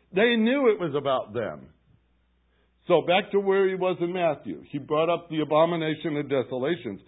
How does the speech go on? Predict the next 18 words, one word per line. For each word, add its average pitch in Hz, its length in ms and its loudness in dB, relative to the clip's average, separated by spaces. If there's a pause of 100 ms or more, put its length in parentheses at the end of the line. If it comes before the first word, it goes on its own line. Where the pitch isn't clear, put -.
(240)
And 135 100 -4
this 175 180 0
is 170 140 -6
what 165 140 0
he 170 100 0
immediately 190 720 -2
said 139 240 2
in 143 100 -6
verse 143 240 -2
sixteen, 123 760 -6
Matthew 113 320 -6
twenty-four. 139 680 -4 (760)
"Then 156 200 0
those 202 360 6
who 226 140 2
are 185 200 6
in 175 420 0
Judea 160 960 0